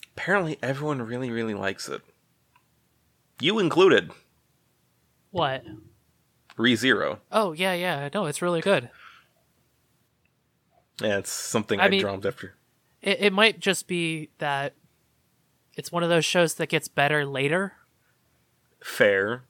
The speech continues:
Speaker 1: Uh,
Speaker 2: It's, it's one of those shows that has, like, the steady incremental growth of the main character that you barely notice when he switches over from being, like, the worst
Speaker 1: Dumb
Speaker 2: piece
Speaker 1: as
Speaker 2: of
Speaker 1: a
Speaker 2: sh-,
Speaker 1: sack of bricks.
Speaker 2: <laughs> dumb as piece of sh-,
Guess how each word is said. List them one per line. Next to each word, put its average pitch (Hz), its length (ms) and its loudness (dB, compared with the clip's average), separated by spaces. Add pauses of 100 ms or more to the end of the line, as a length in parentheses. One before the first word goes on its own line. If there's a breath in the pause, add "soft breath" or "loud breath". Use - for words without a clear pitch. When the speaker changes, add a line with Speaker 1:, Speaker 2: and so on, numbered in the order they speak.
(640)
Speaker 1:
Uh, 82 720 -6 (840)
Speaker 2:
It's, 175 140 -6
it's 202 180 -6
one 320 120 2
of 320 80 4
those 269 100 2
shows 247 160 6
that 214 120 2
has, 208 200 2
like, 202 160 0 (300 loud breath)
the 175 480 0
steady 214 580 0
incremental 196 580 -4
growth 165 360 2
of 151 160 -4
the 156 80 -2
main 151 240 -2
character 139 580 -2 (520 soft breath)
that 147 300 0
you 160 140 -8
barely 196 400 6
notice 160 640 2 (360 soft breath)
when 165 180 -2
he 160 80 -4
switches 170 400 0
over 160 180 4
from 156 220 -2
being, 151 400 0 (320 soft breath)
like, 156 260 2 (120)
the 170 100 4
worst 160 320 0
Speaker 1:
Dumb 101 140 6
Speaker 2:
piece 107 80 4
Speaker 1:
as 101 100 2
Speaker 2:
of 101 40 4
Speaker 1:
a 98 40 4
Speaker 2:
sh-, - 80 0
Speaker 1:
sack 101 240 2
of 98 80 2
bricks. 104 440 2
Speaker 2:
<laughs> - 20 -6
dumb 233 160 8
as 269 120 2
piece 240 200 -4
of - 60 -8
sh-, - 120 -8